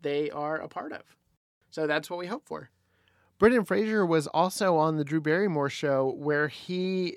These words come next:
talked about, uh, Bruce Lanoil, who was the puppeteer from the Jim Henson Company, and so many other wonderful projects, who actually worked on Looney Tunes Back in Action, and Brendan Fraser knew him by name, gave him a shout out.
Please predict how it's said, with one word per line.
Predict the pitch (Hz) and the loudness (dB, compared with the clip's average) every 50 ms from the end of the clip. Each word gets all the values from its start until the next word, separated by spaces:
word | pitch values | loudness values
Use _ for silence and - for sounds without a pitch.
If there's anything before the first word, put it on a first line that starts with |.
| - - | -10 -8
talked | - 151 165 175 - - | -2 0 0 0 0 -2
about, | 196 165 160 151 147 147 151 151 143 - - - - _ _ _ - | -2 2 4 4 6 6 6 4 2 -2 -8 -12 -14 _ _ _ 2
uh, | 165 156 151 151 | 4 6 6 6
Bruce | 147 139 160 180 214 208 - - | 4 4 4 4 4 2 0 0
Lanoil, | 196 196 175 160 160 175 226 269 233 180 160 165 190 226 233 156 | 0 2 2 4 4 4 6 6 6 6 6 6 4 2 0 0
who | 165 175 170 | 0 2 4
was | 170 165 156 147 | 4 2 2 2
the | 156 156 151 | 0 -2 -2
puppeteer | 147 - - 202 214 - 175 - - - 220 226 196 165 156 165 170 - - - - - | -2 -2 -2 -2 -2 -2 -6 -6 -8 -8 -4 0 2 2 2 2 0 -4 -12 -20 -20 -20
from | _ - - 175 165 165 165 | _ 2 4 6 6 6 4
the | 160 | 0
Jim | 151 135 170 190 202 | -2 -2 -4 -4 -2
Henson | 165 170 196 220 - 277 233 | -2 -4 -4 -4 -4 -2 0
Company, | 175 160 143 127 - 139 147 156 185 214 - | 2 0 0 0 -2 -2 -2 -2 -4 -4 -4
and | - 147 147 147 147 143 - - 147 | -2 -2 -2 -2 -4 -6 -10 -12 -14
so | - - 226 240 262 | -8 -4 -2 -2 0
many | 254 226 185 | 0 0 2
other | 156 160 175 190 185 180 170 156 - - - _ _ _ | 2 2 2 2 2 0 0 -2 -4 -10 -20 _ _ _
wonderful | - 143 160 175 202 214 196 - 180 | 0 2 4 4 4 2 2 0 0
projects, | 151 - 160 156 170 185 185 185 165 139 139 - - - | 0 0 0 0 0 0 0 0 0 0 0 -2 -6 -4
who | - 165 165 | 0 2 4
actually | 160 170 - - 185 | 4 2 0 -2 -4
worked | 165 151 156 156 160 - - | 0 0 0 0 0 -2 -4
on | - 160 160 156 151 147 147 139 - - - - _ _ | -2 0 2 2 2 0 -2 -4 -8 -14 -20 -20 _ _
Looney | - 160 165 160 | -2 0 0 0
Tunes | 151 - 165 156 143 127 | 0 -2 -2 -4 -2 0
Back | 139 147 143 151 - | 2 2 2 2 0
in | 147 | -2
Action, | 143 143 170 190 - - 175 165 156 143 | -2 -2 -2 -4 -4 -6 -6 -6 -6 -6
and | - 139 143 143 143 139 | -4 -4 -2 -2 -2 -2
Brendan | 143 151 185 214 208 | -2 -2 -2 -2 -4
Fraser | 180 - 190 196 180 185 180 | -4 -4 -4 -2 -2 -2 -4
knew | 165 160 165 170 | -2 -2 -4 -2
him | 170 180 165 151 | -2 -4 -2 0
by | 147 135 | 0 0
name, | 123 120 135 160 202 226 233 190 | 0 -2 -4 -4 -4 -4 -4 -6
gave | 156 143 131 131 127 127 | -6 -6 -6 -6 -6 -8
him | 120 | -10
a | 120 | -10
shout | 120 - - 156 175 190 208 | -8 -4 -2 -2 0 0 0
out. | 220 233 240 226 - | 0 -2 -2 -4 -6